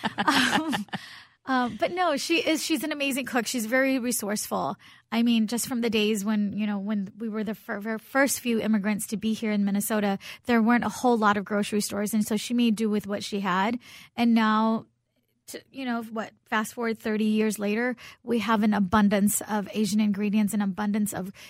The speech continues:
Asian grocery stores. So, um, yes, she is an amazing cook. She's really good. But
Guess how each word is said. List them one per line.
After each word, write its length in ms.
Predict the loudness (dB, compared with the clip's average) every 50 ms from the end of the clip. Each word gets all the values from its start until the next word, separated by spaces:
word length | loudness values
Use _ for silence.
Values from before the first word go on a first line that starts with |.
| -8 _ 0
Asian 260 | 0 2 2 2 2
grocery 320 | 2 0 -2 -2 -4 -6
stores. 380 | -8 -8 -8 -6 -6 -4 -4 -2
So, 260 | 0 0 0 0 0 -2 -8 -16 -20 -20 -6 _ 2
um, 360 | 4 4 4 2 0 -2 -6 -12 _ -4
yes, 300 | 0 0 2 2 0 -2 -6
she 260 | -8 -8 -4 -2 -2
is 80 | 0 0
an 100 | 2 2
amazing 300 | 2 2 2 2 2 0
cook. 240 | 0 -2 -4 -4
She's 260 | -4 -6 -8 -8 -4 -4
really 240 | -2 0 0 0
good. 320 | 0 0 0 0 -2 -2 -2
But 220 | 0 0 -2 -2